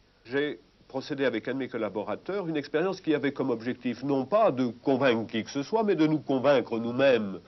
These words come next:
Nous nous sommes posé la question de la manière suivante. Quelle est la force que l'homme le plus fort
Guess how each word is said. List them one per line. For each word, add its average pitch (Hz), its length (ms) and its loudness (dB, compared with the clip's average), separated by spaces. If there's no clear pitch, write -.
Nous 131 160 -2
nous 151 120 0
sommes 117 280 -2
posé 131 320 -6
la 127 80 -4
question 139 280 -8
de 156 60 0
la 151 40 -2
manière 156 180 0
suivante. 117 400 -2
Quelle 135 260 6
est 196 120 6
la 165 160 4
force - 880 -4
que 131 80 0
l'homme 175 380 6
le 147 80 2
plus 175 220 -4
fort 80 520 -4